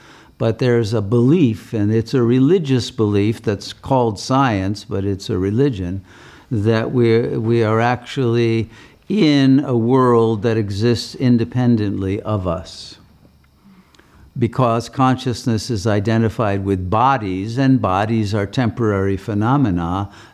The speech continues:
that come and go in the world. They are part of the impermanence of the flux of time. But the consciousness remains present, even though it becomes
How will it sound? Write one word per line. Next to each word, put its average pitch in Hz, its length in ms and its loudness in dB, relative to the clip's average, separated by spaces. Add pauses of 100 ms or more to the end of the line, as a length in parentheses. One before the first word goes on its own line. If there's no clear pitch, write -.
that 101 240 -4
come 117 260 2
and 98 200 0
go 104 580 0
in 92 240 -2
the 92 80 -2
world. 98 540 0
They 92 220 -2
are 92 220 -4
part 104 320 -4
of 98 140 -6
the 110 300 -2
impermanence 117 1120 0 (420)
of 101 320 -2
the 101 220 0
flux - 1000 -4 (380)
of 107 280 -4
time. 92 720 -2 (380)
But 123 520 -2 (560)
the 113 340 0
consciousness 117 1200 -4 (320)
remains 123 720 4
present, 160 840 -2 (340)
even 151 320 2
though 139 180 2
it 135 180 -2
becomes 127 640 2